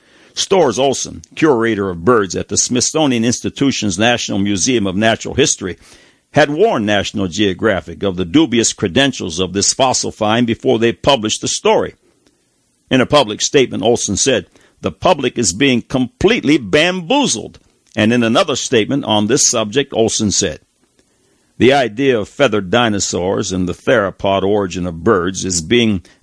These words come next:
actively promoted by a cadre of zealous scientists acting in concert with certain editors at Nature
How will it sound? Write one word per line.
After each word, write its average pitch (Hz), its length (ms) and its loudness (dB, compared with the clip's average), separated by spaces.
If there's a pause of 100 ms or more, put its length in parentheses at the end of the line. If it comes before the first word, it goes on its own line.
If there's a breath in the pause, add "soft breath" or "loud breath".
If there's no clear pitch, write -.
(120)
actively 139 580 0
promoted 113 680 0
by 104 200 2
a - 20 -4
cadre 113 720 0
of 92 220 -4
zealous 135 500 0
scientists 113 640 -2
acting 143 380 0
in 117 160 0
concert 131 640 0
with 104 120 0
certain 143 400 -2
editors 113 540 0
at 104 160 0
Nature 120 460 0